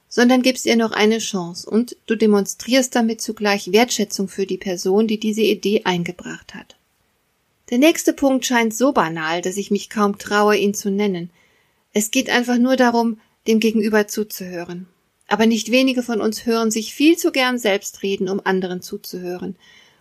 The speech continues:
Und noch während der andere spricht, formulieren sie in Gedanken bereits ihre Antwort.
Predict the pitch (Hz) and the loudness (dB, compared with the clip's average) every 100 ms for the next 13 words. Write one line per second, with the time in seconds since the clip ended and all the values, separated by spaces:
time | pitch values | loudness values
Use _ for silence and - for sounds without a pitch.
0 | _ - 226 214 226 220 202 269 339 330 | _ 2 2 4 2 2 4 4 4 0
1 | 311 262 269 262 262 - 214 220 220 220 | 0 0 0 -2 -4 -2 -2 -2 -4 -14
2 | - 214 208 202 226 226 214 208 196 190 | 0 2 2 2 0 2 2 2 0 -2
3 | 175 180 190 185 180 175 - 190 - 170 | -4 -2 -4 -6 -6 -8 -8 -10 -8 -10
4 | 170 - 190 | -10 -14 -16